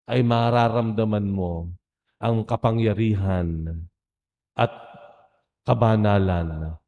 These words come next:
ng Diyos. Ang Panginoon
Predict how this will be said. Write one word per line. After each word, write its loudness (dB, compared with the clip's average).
ng -4
Diyos. -6
Ang 0
Panginoon 4